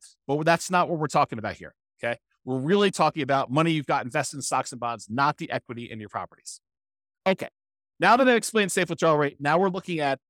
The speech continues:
the three different types of accounts you have where you have assets invested in them, and these are usually things like stocks and bonds, times whatever your safe withdrawal rate. So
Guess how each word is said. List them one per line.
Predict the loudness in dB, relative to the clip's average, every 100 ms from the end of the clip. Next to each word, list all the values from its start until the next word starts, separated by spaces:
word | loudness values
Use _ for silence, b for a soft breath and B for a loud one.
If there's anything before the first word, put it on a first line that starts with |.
| _ _
the | -8
three | -6 -2 2
different | 2 2 -2
types | 0 0 0
of | -6
accounts | -10 0 2 2 -2
you | -2
have | -2 -4 -8 -14 _ _ _ _ _
where | 0 4
you | 4
have | 2 0
assets | 2 2 2 -4 -4
invested | 0 0 0 -6
in |
them, | -8 -6
and | -6
these | -2
are | -2
usually | -2 -4 -2 -4
things | -2 -2 -2
like | -4 -6
stocks | -2 -2 -2 -6
and | -4
bonds, | -4 -4 -10 -16 _ _ _ _ _ _ _ _ _
times | -2 0 0
whatever | 0 0
your | 0
safe | -2 -4
withdrawal | -2 -2 -2
rate. | -4 _ _ _
So | 0 2